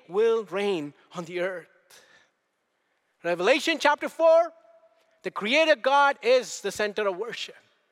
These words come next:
And you come to Revelation chapter five, the Lamb is the center of worship. This is how worship in heaven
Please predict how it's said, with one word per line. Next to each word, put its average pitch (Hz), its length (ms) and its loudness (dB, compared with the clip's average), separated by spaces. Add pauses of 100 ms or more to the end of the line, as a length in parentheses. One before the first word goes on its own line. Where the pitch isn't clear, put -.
(600)
And 123 100 -20
you 247 160 -6
come 214 240 -4
to 185 100 -4
Revelation 170 480 -4
chapter 139 340 -10
five, 208 640 -2 (920)
the 147 100 -10
Lamb 175 640 0 (380)
is 202 160 -6
the 190 100 -10
center 170 540 -8 (180)
of 151 160 -10
worship. 165 380 -10 (1040)
This 349 280 0
is 349 140 -2
how 262 200 4
worship 247 580 0 (120)
in 233 120 0
heaven 226 460 0